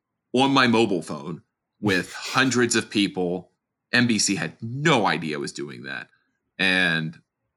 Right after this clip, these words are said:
Speaker 1: it, at least on my phone, and got through it. And a,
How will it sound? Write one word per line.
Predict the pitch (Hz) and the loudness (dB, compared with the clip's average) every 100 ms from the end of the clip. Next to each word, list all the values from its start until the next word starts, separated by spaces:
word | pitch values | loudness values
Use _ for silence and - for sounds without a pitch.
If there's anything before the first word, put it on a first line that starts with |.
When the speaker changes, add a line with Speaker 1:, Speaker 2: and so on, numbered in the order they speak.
| - | -6
Speaker 1:
it, | 87 - | -6 -2
at | |
least | 98 92 95 | -2 0 0
on | |
my | 82 67 | -2 -4
phone, | 101 82 71 - _ _ - | -4 -4 -8 -14 _ _ -4
and | 101 98 92 92 85 - _ | 0 2 0 -2 -6 -12 _
got | 107 104 | 0 0
through | - 98 101 | 0 0 0
it. | 113 - _ _ _ _ _ 78 | -2 -8 _ _ _ _ _ -8
And | 101 87 | -4 -4
a, | 73 | -6